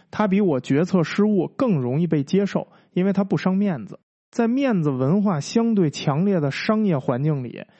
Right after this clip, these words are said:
这个功能的价值尤其突出。失败了，不是我看错了市场，是那块地的气口有问题；合伙散了，不是我用人有误，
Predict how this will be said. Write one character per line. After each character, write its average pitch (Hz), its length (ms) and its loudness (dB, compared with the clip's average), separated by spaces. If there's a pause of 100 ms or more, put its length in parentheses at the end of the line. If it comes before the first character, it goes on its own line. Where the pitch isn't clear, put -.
(220)
这 254 180 0
个 165 100 2
功 226 280 0
能 180 160 2
的 202 100 0
价 170 300 -2
值 151 180 0
尤 190 180 2
其 151 200 0
突 139 180 0
出。 123 280 -2 (400)
失 - 280 2
败 220 280 2
了， 117 180 -6 (180)
不 160 140 2
是 190 80 4
我 135 160 2
看 147 220 0
错 151 180 2
了 127 140 -2
市 - 160 2
场， - 320 -8 (340)
是 - 180 0
那 226 140 2
块 208 180 2
地 202 280 4
的 175 100 4
气 190 300 2
口 170 240 2
有 156 100 2
问 135 240 -2
题； 120 280 -4 (160)
合 202 300 0
伙 151 200 2
散 156 280 0
了， 113 140 -8 (180)
不 175 140 4
是 202 100 2
我 131 220 2
用 170 300 2
人 143 160 2
有 143 100 2
误， 156 340 0